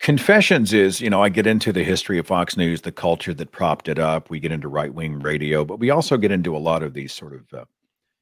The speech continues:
issues that fundamentalists tackle, but they do so clumsily and wrongly. We get into everything from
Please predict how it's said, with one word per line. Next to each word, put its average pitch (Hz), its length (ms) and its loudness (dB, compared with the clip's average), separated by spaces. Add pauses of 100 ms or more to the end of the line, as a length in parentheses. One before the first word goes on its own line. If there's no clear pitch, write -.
(120)
issues 95 460 2
that 80 180 -4
fundamentalists 85 1200 -4
tackle, 87 500 -4
but 76 180 -10
they 73 160 -4
do 78 220 -4
so 71 240 -8
clumsily 73 640 -4
and 65 140 -16
wrongly. 73 500 -6
We 71 160 -12
get 73 120 -12
into 69 140 -12
everything 71 400 -12
from 73 260 -20